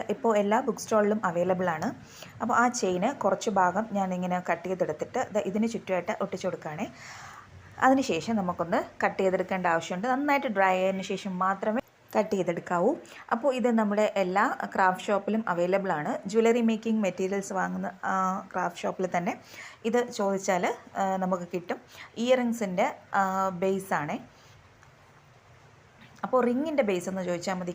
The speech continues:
കിട്ടും. അപ്പോൾ അതിൻ്റെ പുറത്ത് ഞാൻ കുറച്ച് ഗ്ലൂ അപ്ലൈ ചെയ്തിട്ട് rhinestone-ിൻ്റെ ചെയിൻ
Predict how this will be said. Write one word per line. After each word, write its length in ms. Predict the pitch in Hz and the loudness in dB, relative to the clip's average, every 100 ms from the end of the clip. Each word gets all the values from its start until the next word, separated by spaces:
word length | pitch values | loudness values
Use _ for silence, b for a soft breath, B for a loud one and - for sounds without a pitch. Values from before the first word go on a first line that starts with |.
| 175 | -6
കിട്ടും. 220 | - 269 B B B - | -6 -6 B B B 0
അപ്പോൾ 160 | 220 233 | 2 4
അതിൻ്റെ 220 | 214 214 214 | 4 2 2
പുറത്ത് 260 | 185 175 262 240 | 2 2 0 0
ഞാൻ 60 | 196 185 | 0 -2
കുറച്ച് 200 | 190 220 | -2 -2
ഗ്ലൂ 100 | 190 196 | 0 2
അപ്ലൈ 220 | 170 - 185 | 2 -2 -2
ചെയ്തിട്ട് 320 | 185 180 175 330 - | -4 -4 -4 -4 0
rhinestone-ിൻ്റെ 540 | 190 190 - 202 180 185 | 0 -2 -4 -2 -2 -2
ചെയിൻ 220 | 202 185 | -2 -2